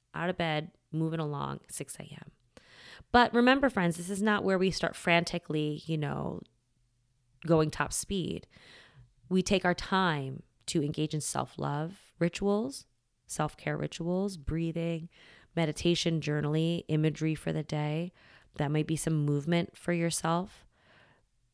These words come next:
exercise, and then eating breakfast between seven and ten, seven and ten, oh my gosh, seven and eight A M. And this is something that's small to medium size. Between the hours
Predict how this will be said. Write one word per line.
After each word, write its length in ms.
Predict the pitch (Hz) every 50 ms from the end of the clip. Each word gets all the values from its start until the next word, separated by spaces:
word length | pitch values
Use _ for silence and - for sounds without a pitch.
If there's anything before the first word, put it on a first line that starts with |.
| _ _ _ - - -
exercise, 880 | - 156 - - - 175 170 - 185 180 175 175 185 196 208 - - - _ _ _ _ _ _ _ _ _ _ _ _ _ _ -
and 160 | 175 185 180
then 180 | 180 170 165 165
eating 320 | - - 165 160 160 160
breakfast 640 | 151 - 160 175 - _ - 160 151 147 - - -
between 400 | - - - - 156 151 147 143
seven 380 | - - - 156 147 151 147
and 140 | 147 143 139
ten, 220 | - - - 156 -
seven 320 | - - - 175 165 165 139
and 160 | - 135 123
ten, 180 | - - 131 131
oh 60 | -
my 100 | - -
gosh, 300 | - - - - - -
seven 300 | - - 165 160 165 -
and 160 | - 139 - - _ -
eight 200 | 202 233 262 247
A 140 | 190 143 135
M. 280 | - - - - - - _ - _ - -
And 100 | 202 220
this 120 | 240 233
is 100 | 240 220
something 300 | - - 190 185 175 170
that's 180 | 165 160 - -
small 300 | - - 160 151 147 147
to 140 | - - 147
medium 360 | 147 143 139 139 139 131 135
size. 720 | - - - - - - 50 50 - - - - - - - - - - - - - - - - - - - _ _ _ _ _ _ _ _ -
Between 480 | - 226 226 - - 247 262 294 320 339
the 120 | 359 349 -
hours 500 | 202 202 202 196 196 190 190 196 190 -